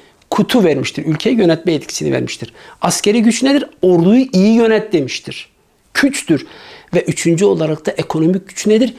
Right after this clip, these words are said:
Ülüştür. Ne demek ülüş? Kazanmış olduğun ekonomik imkanları halkına adil ve eşit bir şekilde ülüştürmek, paylaştırmak demektir. Peki hükümdar ne yapacaktı?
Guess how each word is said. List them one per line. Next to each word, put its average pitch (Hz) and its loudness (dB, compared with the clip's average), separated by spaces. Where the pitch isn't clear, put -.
Ülüştür. 165 2
Ne 226 2
demek 196 2
ülüş? 226 2
Kazanmış 170 0
olduğun 143 -2
ekonomik 165 0
imkanları 147 -6
halkına 170 -4
adil 165 2
ve 165 0
eşit 170 -6
bir 196 0
şekilde 190 -2
ülüştürmek, 156 0
paylaştırmak 160 -2
demektir. - -12
Peki 175 0
hükümdar 170 2
ne 202 2
yapacaktı? 175 -2